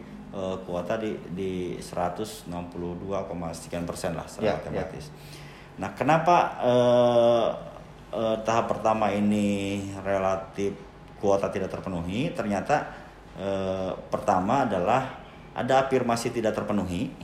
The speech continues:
Speaker 2: Mhm.
Speaker 1: tetapi kuota prestasi terpenuhi.
Speaker 2: Ya.
Speaker 1: Tapi ada juga yang kuota prestasi tidak terpenuhi,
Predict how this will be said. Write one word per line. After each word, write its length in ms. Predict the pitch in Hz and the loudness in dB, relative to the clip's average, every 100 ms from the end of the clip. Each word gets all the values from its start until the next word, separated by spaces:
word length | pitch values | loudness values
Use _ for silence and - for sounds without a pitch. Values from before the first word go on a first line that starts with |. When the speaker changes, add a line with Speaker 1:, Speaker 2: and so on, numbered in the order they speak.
| - | -8
Speaker 2:
Mhm. 520 | 113 131 113 - - | -4 -2 -4 -8 -12
Speaker 1:
tetapi 480 | - 98 - 127 127 | -2 0 0 -2 0
kuota 560 | 101 101 104 98 - | 2 2 4 2 2
prestasi 400 | 101 101 92 117 | -2 -2 -4 -4
terpenuhi. 480 | 107 95 85 85 78 - - - | -4 -2 -4 -4 -6 -10 -16 -12
Speaker 2:
Ya. 160 | - - - | -10 -10 -6
Speaker 1:
Tapi 160 | 104 104 | 0 6
ada 240 | 151 143 | 6 6
juga 240 | 143 190 170 | 4 6 8
yang 320 | 131 117 - | 8 6 2
kuota 240 | 117 113 | 2 4
prestasi 480 | 107 107 107 104 104 | 2 0 0 0 0
tidak 320 | 104 101 95 | -2 0 -2
terpenuhi, 640 | - 90 92 87 107 160 | -4 -4 -4 -2 0 0